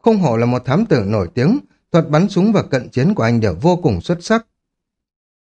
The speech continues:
Chỉ là đánh bại con gà như anh mà thôi, anh từ đâu mà thấy được trình độ cận chiến của tôi rất cao chứ? Glenn oán thầm một câu, mỉm cười nói, "Nếu anh đã nắm rõ rồi, giờ có thể nói cho tôi biết, bạn của anh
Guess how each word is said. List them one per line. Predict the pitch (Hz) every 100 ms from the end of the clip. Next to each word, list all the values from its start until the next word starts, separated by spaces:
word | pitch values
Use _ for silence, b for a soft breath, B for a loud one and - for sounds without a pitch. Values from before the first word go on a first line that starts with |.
| _
Chỉ | 117
là | 107
đánh | 107 147 214
bại | 139 104
con | 135 131
gà | 117 90
như | 95
anh | 123 127
mà | 110 82
thôi, | 123 139 117 _ _ -
anh | 208
từ | 202 143
đâu | 185
mà | 180 120
thấy | 143
được | 190 123
trình | - 113
độ | 110 117
cận | - 123 113
chiến | 131 185
của | 190 -
tôi | 117 110
rất | 196 -
cao | 139 117 107
chứ? | 220 220 _ _ _ _
Glenn | 139 123
oán | 113 135 226
thầm | 147 95
một | 82 -
câu, | 135 131 - -
mỉm | 127 98 -
cười | 101
nói, | 82 90 147 233 - _ _ _ _ _
"Nếu | 143 165
anh | 143
đã | 131
nắm | 143 120 160
rõ | 165 214
rồi, | 165 101 80 _ -
giờ | 139 135
có | 135
thể | 196 107
nói | 92 117
cho | 147
tôi | 120 110
biết, | 180 233 _ _ _
bạn | 151 143 139
của | 113
anh | 135